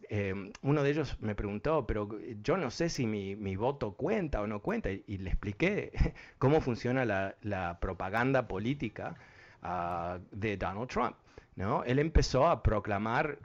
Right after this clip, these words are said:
fraude electoral en el veinte dieciséis, cuando ganó las elecciones, pero perdió el voto popular. Y achacó el, el, la pérdida del voto popular, ¿a qué? A que los supuestos,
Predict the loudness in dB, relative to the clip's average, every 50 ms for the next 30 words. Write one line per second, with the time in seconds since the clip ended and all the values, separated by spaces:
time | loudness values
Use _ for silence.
0 | -18 -18 -16 -6 0 2 4 4 4 4 4 2 0 -2 -2 -2 0 2 2 2
1 | 2 0 -2 2 4 4 4 6 6 6 6 6 6 6 6 4 4 6 6 6
2 | 6 6 4 0 -2 -2 -2 2 2 4 4 4 2 -2 -4 -6 -8 -8 -8 -10
3 | -12 -16 -18 -20 -20 -20 -20 _ _ _ _ _ _ _ _ _ _ _ _ -18
4 | -4 0 2 4 4 4 4 4 4 4 4 4 4 2 0 -2 -4 -6 -8 -10
5 | -10 -10 -10 -10 -12 -16 -18 -20 -4 0 2 2 2 2 0 0 2 2 4 4
6 | 4 2 2 0 -2 -2 -4 -6 -6 -4 -4 -4 -4 -6 -8 -14 -20 -20 -20 -12
7 | _ 2 4 4 4 4 2 -2 _ -2 0 2 2 0 0 2 2 2 2 4
8 | 2 2 0 -2 -2 0 0 0 0 0 -2 -2 -2 -2 0 0 2 2 2 4
9 | 4 2 2 2 0 -2 -2 -2 -4 -4 -4 -2 0 0 0 0 -2 -2 0 0
10 | 0 -2 -4 -4 -4 -4 -2 -2 -2 -2 -2 -4 -6 -8 -6 -4 -4 -4 -4 -6
11 | -8 -12 -14 -10 -8 -8 -6 -2 0 2 2 2 2 2 0 0 0 -4 -8